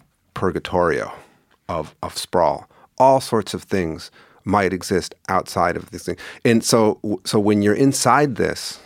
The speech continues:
you know, what is it? And I think he begins the book quite, kind of, like, very along those lines. The very first section, uh, the hard section, is called Southgate Parking Garage. That's the par-,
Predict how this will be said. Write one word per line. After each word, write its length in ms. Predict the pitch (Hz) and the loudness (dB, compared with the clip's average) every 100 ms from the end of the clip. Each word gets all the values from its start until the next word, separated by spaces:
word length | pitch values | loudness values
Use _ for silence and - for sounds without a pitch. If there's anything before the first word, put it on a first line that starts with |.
| _ _ _ _ - | _ _ _ _ -4
you 80 | 107 | 0
know, 100 | 95 | 0
what 240 | 87 107 | 2 2
is 220 | 113 123 | 4 2
it? 100 | 87 - | -2 -2
And 100 | 107 | -2
I 20 | |
think 200 | 123 165 | 0 -2
he 100 | - | -2
begins 380 | 120 117 127 113 | -2 0 0 0
the 80 | 95 | -2
book 360 | - 170 190 - | 2 2 0 -6
quite, 260 | - 101 - | -4 -4 -2
kind 180 | 117 107 | -4 -4
of, 120 | - | -4
like, 180 | 95 95 | -6 -4
very 360 | 98 104 104 - | -4 -2 -2 -2
along 300 | 95 98 95 | -2 0 0
those 140 | 87 | 0
lines. 220 | 139 135 | 0 0
The 80 | 101 | 0
very 240 | 92 123 123 | 2 2 2
first 260 | 117 107 | 0 0
section, 480 | - 110 - 95 57 | 0 -2 -2 -4 -4
uh, 160 | - - | -6 -6
the 140 | - | -4
hard 240 | 90 151 - | 0 0 0
section, 420 | 92 - 90 95 - - - - | -4 -4 -8 -8 -12 -20 -14 -10
is 80 | |
called 240 | - 110 95 | -2 0 0
Southgate 600 | 113 104 - 113 104 - | 0 0 0 -2 -2 0
Parking 400 | 117 123 - 90 | 0 0 0 -2
Garage. 440 | 80 78 69 - | -2 -2 -6 -4
That's 240 | 92 92 - | -4 -4 -8
the 80 | |
par-, 220 | - 107 | -4 -4